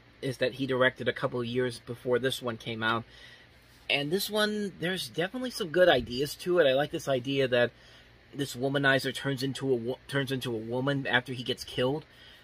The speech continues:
And, uh, you can definitely tell where Family Guy got the inspiration for the Quahog-, for the Quagmire storyline in the Valentine's Day episode they did, 'cause this is very, pretty much that in, in a way. But, um, the jokes just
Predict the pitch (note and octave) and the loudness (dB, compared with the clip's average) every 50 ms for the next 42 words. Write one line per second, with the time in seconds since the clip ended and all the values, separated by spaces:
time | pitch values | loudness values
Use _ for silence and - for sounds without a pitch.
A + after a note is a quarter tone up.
0 | - - - - _ - - - - - - B2+ A#2+ A#2+ A#2 A#2+ A#2+ A#2+ A#2+ A#2 | -20 -20 -20 -20 _ -20 -20 -20 -20 -12 -8 -6 -4 -2 2 4 4 6 6 4
1 | A#2 - C3+ C#3 C3+ C3+ E3+ D#3 E3 D#3 C#3 - - D3+ C#3 C3+ B2 - - C3+ | 2 -2 -6 -2 2 2 4 4 4 0 0 2 2 0 2 2 0 -2 -2 -2
2 | C3+ C#3 C#3 B2 B2+ A#2+ B2+ A#2+ B2+ B2 B2 C3 B2 B2 - - - B2 B2 A#2 | 0 0 0 2 2 2 2 2 2 0 -2 -2 -8 -8 -8 -6 -4 -4 -4 -4
3 | - B2 - A#2 A2+ - - C3 C3 C3 C3+ B2 B2 A#2+ - - - - C3 B2 | -6 -8 -8 -8 -8 -4 0 0 0 2 2 2 0 0 0 -4 -8 -6 -4 -2
4 | A#2+ A2 - - - - - C#3+ C#3+ C#3+ C3+ C3+ B2+ B2+ A#2+ A#2+ - - A#2+ A#2+ | -2 -4 -6 -10 -20 -2 4 6 6 6 6 2 2 2 0 0 -2 -6 -4 -4
5 | A#2 A#2 A#2 A#2 A#2 A2+ A2+ A2+ A2+ A2+ A#2+ B2 C#3 C#3+ C3 - A#2+ A#2 - - | -4 -4 -4 -4 -4 -4 -4 -6 -6 -2 0 0 0 0 -2 -6 -10 -10 -8 -8
6 | A#2+ A#2 A2 G#2 A2 - B2 A2 A#2 A2+ G#2 A2+ A2 - - - C#3+ C3+ B2+ A2+ | -8 -8 -8 -10 -12 -12 -10 -10 -10 -8 -8 -10 -12 -12 -12 -10 -10 -10 -6 0
7 | C3+ C#3 C#3+ C3 C3 - - F3+ E3 C#3 A#2+ - A2+ A2 B2+ C3+ A#2+ G2+ F#2+ - | 2 4 4 4 2 0 -4 -2 -2 -2 -4 -6 -6 -4 -2 -2 -2 -2 -4 -10
8 | - - - - - - - - - - - - - - - - - C#3 C3+ B2+ | -20 -20 -20 -20 -20 -20 -20 -20 -20 -20 -20 -20 -20 -20 -20 -10 -6 -4 -2 -2
9 | A#2+ B2 - - B2+ C#3 C3 A#2+ A2 A#2 B2 B2 A#2 A2 A2+ A2 - B2 A#2+ - | -2 -4 -4 -4 -4 -2 -2 -2 0 0 0 2 0 -2 -4 -4 -2 -4 -2 -2
10 | - B2+ A#2+ A#2+ A#2+ A#2 - - - - - - - - - - - - - - | -2 -2 -2 0 -2 -2 -6 -8 -16 -20 -20 -20 -20 -20 -20 -20 -20 -20 -20 -20
11 | - - - - - - - - - - - - - - - - - - - - | -20 -20 -20 -20 -20 -20 -20 -20 -20 -20 -20 -20 -20 -20 -20 -20 -20 -20 -20 -20
12 | - - - - - - - C3+ B2 - F3 A#3 A#3+ - - A#3+ G#3 - - | -20 -20 -20 -20 -20 -18 -14 -8 -2 2 2 2 2 0 -6 -6 -6 -6 -8